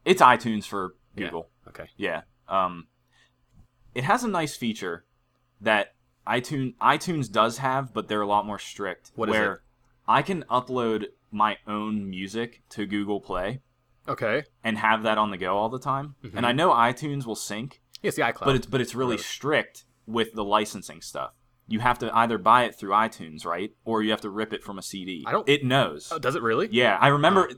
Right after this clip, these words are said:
Speaker 1: it might, it might not anymore, but that used to be a problem because I remember when I had my iPhone, I was like, "Oh shit,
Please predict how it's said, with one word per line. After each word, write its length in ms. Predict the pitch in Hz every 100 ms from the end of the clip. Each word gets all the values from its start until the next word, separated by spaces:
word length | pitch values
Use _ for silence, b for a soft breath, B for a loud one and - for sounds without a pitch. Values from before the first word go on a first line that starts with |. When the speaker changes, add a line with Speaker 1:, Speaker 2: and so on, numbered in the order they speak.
| _
Speaker 1:
it 140 | 165 160
might, 260 | 190 208 -
it 100 | 135
might 220 | 147 156
not 120 | 151
anymore, 380 | 143 127 131 104
but 160 | 101
that 220 | 104 120 107
used 320 | 107 131 -
to 80 | 113
be 100 | 107
a 60 |
problem 500 | - 92 92 78 80
because 260 | 95 110 107
I 100 | 110
remember 340 | 110 113 110
when 120 | 104
I 80 | 98
had 240 | 90 98 104
my 300 | 107 110 110
iPhone, 360 | 117 117 120 - _ _ _ _ _ _ _ -
I 80 |
was 140 | 131 120
like, 140 | 113 160
"Oh 140 | 143
shit, 420 | - 160 113 -